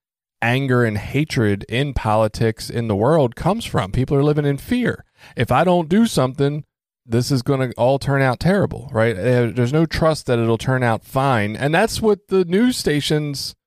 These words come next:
pander to. Like, they, they say this shit. Like, it's all fear. "Oh, democracy is gonna fall apart. Oh, the world's gonna end if we don't elect this per-," like, it's,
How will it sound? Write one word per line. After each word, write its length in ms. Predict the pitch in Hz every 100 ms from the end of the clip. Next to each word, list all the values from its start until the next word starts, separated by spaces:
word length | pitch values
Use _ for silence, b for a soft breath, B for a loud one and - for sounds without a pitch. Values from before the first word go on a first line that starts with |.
| _ _ _ -
pander 420 | 180 269 226 98
to. 280 | - 98 98
Like, 220 | 98 113
they, 300 | 135 160 151
they 260 | 135 160
say 320 | 170 - 143 240
this 220 | 185 95
shit. 240 | - 101
Like, 140 | 82 104
it's 120 | 110
all 180 | 160 190
fear. 340 | - 180 160
"Oh, 300 | 127 170 160
democracy 540 | 143 139 160 165 147 151
is 100 | 147
gonna 160 | 143
fall 220 | - 147 135
apart. 340 | 143 139 127
Oh, 120 | 156
the 100 | 143
world's 320 | 139 151 151
gonna 160 | 147 139
end 340 | 120 135 131 123
if 100 | 123
we 100 | 123
don't 180 | 123
elect 240 | 123 123 120
this 160 | 120
per-," 180 | - 113
like, 200 | 123 120
it's, 240 | 139 -